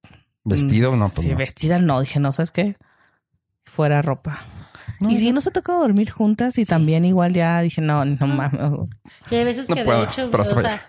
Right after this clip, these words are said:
Speaker 3: le pido, este
Speaker 1: Abrázame.
Speaker 3: No, <laughs> menso. Hay veces que sí le digo, "Oye, ¿me das posada en tu casa el día de hoy, por favor?" Y ella, "Sí, sí, claro."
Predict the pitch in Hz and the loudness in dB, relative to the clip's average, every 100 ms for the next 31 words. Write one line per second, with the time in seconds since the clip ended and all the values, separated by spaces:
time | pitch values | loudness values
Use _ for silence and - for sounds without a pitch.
0 | _ 220 214 208 208 196 202 208 202 196 | _ -4 -4 -2 -2 0 0 0 0 -2
1 | 180 95 160 147 - - 160 160 151 - | -2 -4 -6 -8 -16 -10 -8 -8 -8 -10
2 | - - - 311 285 262 262 240 233 - | -10 -12 -4 -2 0 -2 -2 -2 -4 -8
3 | - _ 247 294 349 381 320 247 240 294 | -20 _ -2 0 0 0 0 0 0 0
4 | 269 233 254 - 254 - - - - - | 0 -2 -6 -4 -4 -4 -12 -16 -14 -14
5 | - 508 381 - - 262 233 233 240 392 | -4 -2 -2 -4 -2 -2 0 -2 -2 0
6 | 392 247 226 233 233 240 294 311 302 285 | 0 0 0 0 0 -2 -2 0 0 -2
7 | - 320 330 320 277 285 - 240 - 254 | -4 -4 0 0 -2 -6 -4 -6 -2 -2
8 | 247 240 226 220 - 233 226 196 208 240 | 0 0 0 0 -2 -4 0 0 2 0
9 | 208 208 - 403 427 415 403 381 381 | 0 -2 -2 -4 0 -2 0 0 -2